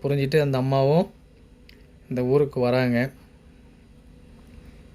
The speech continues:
இந்த ஊருக்கு வந்து இவங்க எல்லாரையுமே நம்ம பலி எடுக்கணும், தீர்க்கணும் இல்லையா அப்படின்னு வர்றப்ப தான்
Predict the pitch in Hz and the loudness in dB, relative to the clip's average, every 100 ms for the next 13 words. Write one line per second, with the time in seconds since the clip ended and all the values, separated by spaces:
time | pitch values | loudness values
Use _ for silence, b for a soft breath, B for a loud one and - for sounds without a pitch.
0 | - - - - - - - - - - | -20 -20 -20 -20 -20 -20 -20 -20 -20 -6
1 | 143 143 175 170 156 156 170 165 151 147 | -2 2 2 2 0 2 2 2 2 2
2 | 156 175 175 160 143 147 165 165 156 151 | 4 4 2 2 0 0 2 2 0 -4
3 | 147 143 156 156 143 135 135 143 110 - | -4 -4 -4 -2 -2 2 2 0 -2 -12
4 | - - - - - - - - - - | -20 -20 -20 -20 -20 -20 -20 -20 -20 -20
5 | - - - - - 120 135 147 131 131 | -20 -20 -20 -16 -10 -2 0 2 2 2
6 | 127 135 180 131 107 | 0 2 2 0 -4